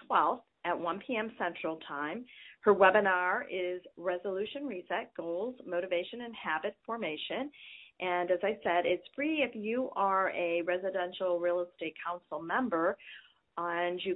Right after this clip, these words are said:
can register at C R S dot com. And if you're not a member, I really encourage you to go to our website, check out the information there. You can still attend this webinar,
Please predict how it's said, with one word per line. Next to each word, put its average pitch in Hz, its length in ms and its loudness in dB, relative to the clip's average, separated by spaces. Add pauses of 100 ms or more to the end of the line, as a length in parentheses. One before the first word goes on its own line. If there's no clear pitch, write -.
can 170 200 -4
register 180 720 2 (260)
at 156 360 -2 (380)
C 185 100 0
R 165 100 4
S 165 200 -2
dot 127 180 -2 (180)
com. 214 420 2
And 175 220 -4
if - 140 -6
you're 180 280 -4
not 392 200 2
a 226 40 0
member, 156 420 -2 (320)
I 175 40 2
really 247 280 4
encourage 208 500 0
you 196 120 0
to 175 80 0 (100)
go 180 240 6
to 254 60 4
our 196 160 2
website, 151 460 -4 (160)
check 247 180 -4
out 240 180 0
the 208 120 -2
information 170 640 -6
there. 151 280 -2 (240)
You 208 100 0
can 190 180 -2 (140)
still 208 380 6
attend 220 360 -4
this 190 160 0 (100)
webinar, 151 520 -2